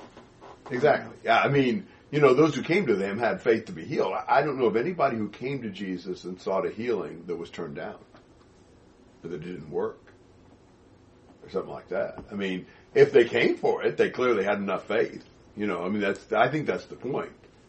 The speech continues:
They were willing to seek it. And there were some cases, like I say,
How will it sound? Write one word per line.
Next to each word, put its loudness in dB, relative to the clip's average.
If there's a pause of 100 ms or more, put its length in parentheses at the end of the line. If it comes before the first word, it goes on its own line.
(460)
They -12
were -6
willing -2
to -20
seek -14
it. -20 (1120)
And 4
there 10
were 6
some 2
cases, -6
like 2
I -8
say, -2